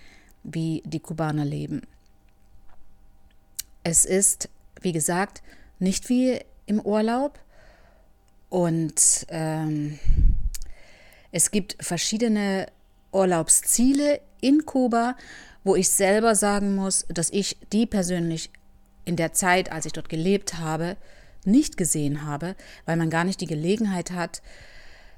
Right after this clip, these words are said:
äh, na, an die verschiedenen schönen Orte zu fahren, zum Beispiel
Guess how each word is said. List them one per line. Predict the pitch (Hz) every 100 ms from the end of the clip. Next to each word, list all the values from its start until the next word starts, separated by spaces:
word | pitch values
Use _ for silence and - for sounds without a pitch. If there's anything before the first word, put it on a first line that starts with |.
| -
äh, | 175 156 156 156
na, | 147 151 156
an | - 156
die | 151 147
verschiedenen | 160 - 185 170 160
schönen | - 180 160
Orte | - 180 220
zu | - 214
fahren, | 190 180
zum | 170 170
Beispiel | 151 156 - 156 151